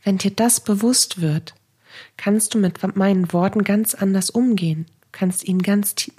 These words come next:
anders lauschen und sie viel offener und intensiver in dir aufnehmen. Dein höheres Selbst ist in Gott zu Hause,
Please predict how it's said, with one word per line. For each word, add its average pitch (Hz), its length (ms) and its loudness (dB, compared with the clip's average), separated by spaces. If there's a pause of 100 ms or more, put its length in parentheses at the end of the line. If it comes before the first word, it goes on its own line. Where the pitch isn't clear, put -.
anders 196 320 2
lauschen 190 680 0
und 175 160 -2
sie 196 140 -2
viel 233 420 2
offener 190 480 0
und 165 140 0
intensiver 185 680 0
in 170 140 0
dir 180 160 -2
aufnehmen. 170 560 -2 (1300)
Dein 220 360 2
höheres 214 440 2
Selbst 170 420 0
ist - 320 -4
in 214 300 2
Gott 185 240 0
zu - 280 -2
Hause, 165 460 -4